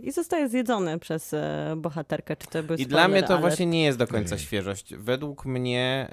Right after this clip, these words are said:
Speaker 2: to je-, jeż-, jakby nie mam wielkich problemów z tym
Speaker 3: Znaczy,
Speaker 2: Boratem
Speaker 3: y,
Speaker 2: numer dwa.
Speaker 3: zatrzymaj tylko tę myśl na moment, y, y, i
Speaker 1: I pojawia się jego córka, czyli w tym wypadku aktorka Maria Bakałowa, która będzie,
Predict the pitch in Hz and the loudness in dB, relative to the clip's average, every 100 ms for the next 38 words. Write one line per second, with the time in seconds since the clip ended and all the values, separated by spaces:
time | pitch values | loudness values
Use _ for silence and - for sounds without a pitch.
0 | 113 - 113 117 117 - - 98 98 107 | -10 -4 0 0 0 -2 -6 -4 -2 -2
1 | - 117 127 - - - 85 135 143 175 | -4 -6 -6 -14 -18 -10 -8 -6 -2 2
2 | 180 147 135 131 120 - 107 98 92 90 | 2 2 0 -2 -4 -8 -6 -2 -2 -2
3 | 90 - 87 95 95 101 101 113 123 113 | -8 -10 -6 -6 -2 4 4 4 4 4
4 | 104 87 101 123 135 180 135 127 127 127 | 2 2 0 2 0 0 0 0 2 0
5 | - 117 139 139 - 123 113 - 101 98 | 0 0 0 -2 0 0 0 -4 -8 -8
6 | 87 - 240 254 - 226 214 214 214 - | -6 0 0 0 -2 -2 0 0 -2 -2
7 | 196 190 185 185 175 175 175 175 269 247 | 0 0 2 0 0 0 0 -2 -2 -2
8 | - 151 - 196 214 214 208 196 - - | -2 -6 -6 -4 0 0 0 -2 -4 -4
9 | 202 190 196 - - 180 - 196 - 185 | -4 -2 -4 -4 -4 -4 -4 -4 -2 0
10 | 185 180 175 175 185 170 202 214 208 214 | 0 0 -2 -4 -2 0 0 2 0 -2
11 | - - - - 214 208 202 190 185 190 | -10 -20 -20 -10 -4 0 0 0 0 0
12 | 185 | 2